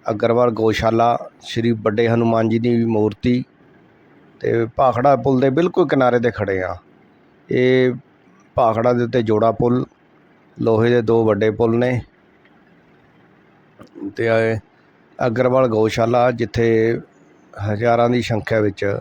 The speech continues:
ਗਊਵੰਸ਼ ਹੈ। ਤੇ ਹੁਣ ਆਪਾਂ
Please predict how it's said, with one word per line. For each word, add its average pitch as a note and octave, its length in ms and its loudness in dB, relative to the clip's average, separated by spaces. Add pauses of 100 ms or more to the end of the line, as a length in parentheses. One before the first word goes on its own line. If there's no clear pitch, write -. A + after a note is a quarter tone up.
(760)
ਗਊਵੰਸ਼ A2 600 0
ਹੈ। - 120 -14 (760)
ਤੇ - 100 -4
ਹੁਣ A2 180 0
ਆਪਾਂ A#2 800 0